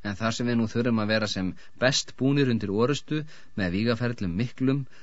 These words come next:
og þörfnumst alls okkar styrks,“ sagði Jómar, „þá legg ég nú til að við hvílumst en förum af stað um miðja nótt og högum svo ferð okkar að við komum á veggjavöllinn þegar morgun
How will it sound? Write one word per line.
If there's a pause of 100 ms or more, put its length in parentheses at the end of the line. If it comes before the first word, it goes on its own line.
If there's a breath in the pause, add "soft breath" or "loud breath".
(100)
og
þörfnumst
alls (300)
okkar
styrks,“ (160)
sagði
Jómar, (340 loud breath)
„þá
legg
ég
nú
til (340)
að
við
hvílumst (260 soft breath)
en
förum
af
stað
um
miðja
nótt (160)
og
högum
svo
ferð
okkar (240 loud breath)
að
við
komum
á
veggjavöllinn
þegar
morgun